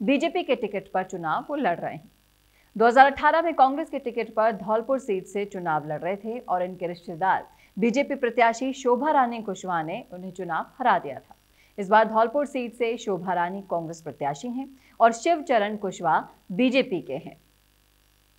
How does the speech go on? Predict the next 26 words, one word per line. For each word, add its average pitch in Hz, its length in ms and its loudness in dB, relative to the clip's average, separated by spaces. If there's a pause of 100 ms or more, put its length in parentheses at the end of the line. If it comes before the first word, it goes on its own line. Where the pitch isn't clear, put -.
(580)
तो 254 80 6
बात 254 400 10
करें 226 400 2
बीजेपी 247 460 0
की, 214 300 -4
तो 226 140 -2
बीजेपी 208 480 -2
की 220 120 -8
इनकमिंग 214 640 -4
कॉल 170 300 2
लिस्ट 208 240 -6
में 202 140 -6
अभी 196 260 -4
कांग्रेस 220 460 -2
के 196 160 -2
कई 220 260 0
दूसरे 220 520 -2
लोकसभा 190 480 -4
प्रत्याशी 185 600 -6
शामिल 170 400 -10
हैं 170 220 -18 (380)
और 196 100 2
सूत्रों 262 500 -2
की 233 160 -4
अगर 170 260 -2
माने 156 320 -4